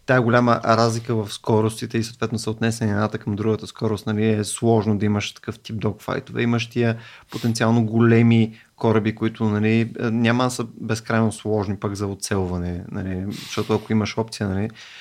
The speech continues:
а, имаш, а, нали, този разговор, че ти можеш да навигираш, а, един снаряд, нали, в доста, доста дълго разстояние. И това, което, а, нали, в крайна сметка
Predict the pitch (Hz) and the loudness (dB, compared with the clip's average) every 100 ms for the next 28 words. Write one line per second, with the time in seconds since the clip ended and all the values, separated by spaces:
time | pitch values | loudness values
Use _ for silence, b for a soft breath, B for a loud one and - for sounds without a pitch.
0 | B B - 113 107 - - - - 151 | B B 0 2 2 0 -10 -12 -6 2
1 | 139 135 - 135 123 120 117 117 - 113 | 2 2 0 2 4 4 4 2 0 0
2 | 117 117 120 113 110 113 113 113 113 117 | 0 0 2 4 4 2 -2 -6 -2 0
3 | 110 113 - _ - 120 113 117 113 113 | 2 0 -6 _ -2 2 4 4 2 2
4 | 110 98 95 110 110 101 - - 98 101 | 2 0 2 4 4 0 -6 -4 -2 -2
5 | 95 107 - 107 107 - 104 95 101 - | -4 -8 -2 0 0 -2 -4 -2 -2 -4
6 | - 107 107 110 104 - 123 113 127 123 | -6 -2 0 -2 -4 -10 -6 0 2 2
7 | 135 127 117 113 117 120 131 123 123 117 | 0 0 0 0 0 0 2 2 0 0
8 | 117 117 117 113 113 - - 110 104 95 | -2 0 0 0 -2 -4 0 2 2 0
9 | 117 120 B B B _ 151 131 B B | -4 -6 B B B _ -4 -4 B B
10 | B _ - 180 247 247 262 247 220 - | B _ -2 0 0 0 0 2 0 -2
11 | - - 143 139 135 127 143 143 - 151 | -4 0 2 4 2 0 0 -2 -2 -2
12 | 147 160 - | -2 -4 -2